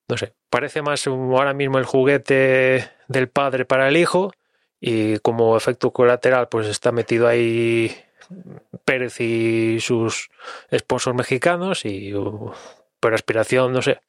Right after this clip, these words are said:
de ganar algo, aunque sea, pues no, no lo veo.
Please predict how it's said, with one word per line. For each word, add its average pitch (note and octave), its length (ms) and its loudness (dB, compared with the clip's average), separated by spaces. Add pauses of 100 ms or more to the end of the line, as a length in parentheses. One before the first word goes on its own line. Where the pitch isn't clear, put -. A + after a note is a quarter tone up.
(840)
de C3 160 -2
ganar C#3+ 320 0
algo, B2+ 260 -4
aunque A2+ 380 -6
sea, D#3 260 2
pues B2 200 0
no, A2 460 2
no A2 300 -2
lo A#2+ 120 4
veo. B2+ 240 0